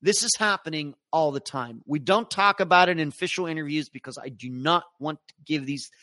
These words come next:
that kind of stuff attention, because my belief is only cause mo-, causes more of it to happen. This is happening all the time, but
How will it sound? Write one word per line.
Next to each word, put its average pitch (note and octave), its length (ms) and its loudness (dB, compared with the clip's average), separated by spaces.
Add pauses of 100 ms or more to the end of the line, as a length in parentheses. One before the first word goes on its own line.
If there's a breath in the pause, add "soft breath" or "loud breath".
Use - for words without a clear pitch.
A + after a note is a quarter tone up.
(220 soft breath)
that C#3 140 -4
kind C3+ 220 -6
of C3 80 -6
stuff - 300 -4
attention, C3+ 480 -8
because B2+ 280 -10
my D3+ 220 2
belief D3 380 -2
is A#2 100 -10
only C#3+ 220 -6
cause C3 300 0
mo-, C3 200 -8
causes B2+ 320 0
more C3 160 -2
of A#2+ 100 -4
it B2 120 -10
to A#2+ 60 -12
happen. A#2+ 420 -10 (1200 soft breath)
This A3 120 0
is - 140 2
happening G3 380 4
all E3 120 4
the D#3+ 60 4
time, E3+ 280 0
but C#3+ 160 -2